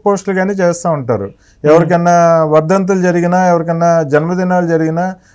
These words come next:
Speaker 1: అభినందనలు, నివాళులు చెప్తా ఉంటారు. అది కూడా ఈరోజు కనీసం చేయలేదు ఆయన.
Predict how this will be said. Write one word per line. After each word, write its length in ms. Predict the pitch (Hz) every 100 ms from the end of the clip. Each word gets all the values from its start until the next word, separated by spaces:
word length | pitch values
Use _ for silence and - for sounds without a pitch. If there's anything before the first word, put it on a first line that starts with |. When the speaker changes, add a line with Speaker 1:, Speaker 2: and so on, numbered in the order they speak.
| -
Speaker 1:
అభినందనలు, 1080 | 151 180 185 180 175 170 185 196 190 175 165
నివాళులు 460 | 156 190 190 190
చెప్తా 360 | 202 180 160 170
ఉంటారు. 260 | 151 135 123
అది 260 | 123 180
కూడా 260 | 208 220 240
ఈరోజు 320 | 220 208 202
కనీసం 420 | 190 180 185 196 175
చేయలేదు 340 | 160 139 117
ఆయన. 160 | 101 98